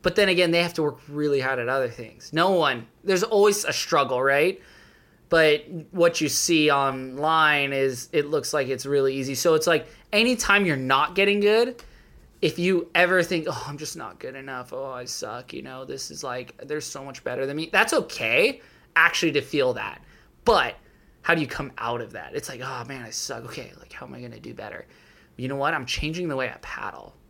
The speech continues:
I'm slow at paddling. So instead of, like, really stretching and going over, I'm gonna actually do these, like, semicircles when I paddle. Oh, when,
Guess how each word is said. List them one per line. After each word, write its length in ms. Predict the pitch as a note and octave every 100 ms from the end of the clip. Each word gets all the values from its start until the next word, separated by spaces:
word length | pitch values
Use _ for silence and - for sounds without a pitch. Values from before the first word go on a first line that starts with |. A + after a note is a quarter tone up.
| _ _ _
I'm 120 | -
slow 440 | B2+ - - C#3 C3
at 80 | -
paddling. 300 | A#2+ F2+ G2
So 200 | - C#3+
instead 320 | B2 - D#3
of, 80 | C#3+
like, 160 | B2+ B2
really 260 | C#3+ C#3
stretching 680 | - - - D3 C#3 C3+ D3+
and 80 | C#3
going 240 | C#3 B2+ B2
over, 420 | C#3+ C#3 D#3+ F#3
I'm 60 | F#3
gonna 140 | B2+ B2
actually 460 | B2+ - C#3+ B2 - - - - -
do 140 | C#3
these, 180 | B2+ B2
like, 140 | A#2
semicircles 840 | - - C3 A#2+ A#2+ - A#2 A#2+ B2+
when 100 | A#2
I 40 |
paddle. 380 | A2+ A#2 G#2 G2+
Oh, 300 | C#3+ C3+ B2+
when, 320 | C#3+ C3 B2